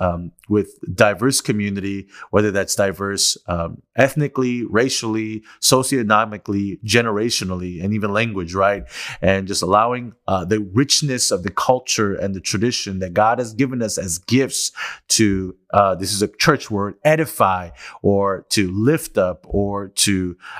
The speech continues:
um, to build the, the community of Christ and just have open space to talk about these things, the dialogue, and allow God to work. Uh, I think when you get a group of people from different backgrounds and,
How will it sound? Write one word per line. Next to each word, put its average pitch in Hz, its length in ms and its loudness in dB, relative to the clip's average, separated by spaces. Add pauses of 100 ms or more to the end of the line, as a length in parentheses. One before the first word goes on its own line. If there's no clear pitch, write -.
(100)
um, 87 400 0 (680)
to 135 100 4
build 147 540 2
the, 113 140 0
the 98 140 -6
community 104 480 -4
of 87 120 -8
Christ 101 500 0 (360)
and 95 200 2
just 107 160 0
have 123 160 2
open 123 340 -2
space 113 300 -2
to 95 80 -6
talk - 240 2
about 107 260 0
these 92 220 -4
things, 92 200 -4
the 85 80 -8
dialogue, 95 600 2
and 87 100 -10
allow 107 360 4
God 123 400 -2
to 113 120 2
work. 95 480 0 (380)
Uh, 92 300 4
I 104 60 -2
think 135 240 0
when 110 140 0
you 104 80 -6
get 101 220 0
a 98 40 -2
group 107 280 -4
of 113 100 -2
people 107 340 2
from 87 200 -4
different 95 340 -2
backgrounds 117 640 -4
and, 87 240 -8